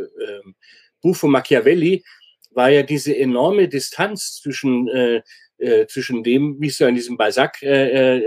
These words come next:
ähm, äh, Zitat ja auch besteht, äh, was die, was, äh, das, äh, zur Kenntnis nehmen des eigenen Interesses angeht.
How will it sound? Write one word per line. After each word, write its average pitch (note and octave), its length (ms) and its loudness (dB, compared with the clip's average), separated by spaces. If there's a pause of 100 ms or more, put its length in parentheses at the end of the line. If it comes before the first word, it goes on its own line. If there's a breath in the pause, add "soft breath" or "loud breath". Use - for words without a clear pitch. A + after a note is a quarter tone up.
(100)
ähm, B2 300 -2
äh, A2+ 300 -2
Zitat B2 420 -6
ja B2 100 -2
auch - 80 -8
besteht, C3+ 420 -6 (360 loud breath)
äh, B2 220 4 (280)
was B2+ 240 -2
die, A#2 420 0
was, A2 300 -6
äh, G#2+ 320 2
das, - 300 -4
äh, - 160 -6
zur B2 160 -6
Kenntnis - 340 -2
nehmen B2+ 160 4
des A2+ 180 -4
eigenen C#3+ 320 2
Interesses F#3+ 600 -2 (380 soft breath)
angeht. - 480 -10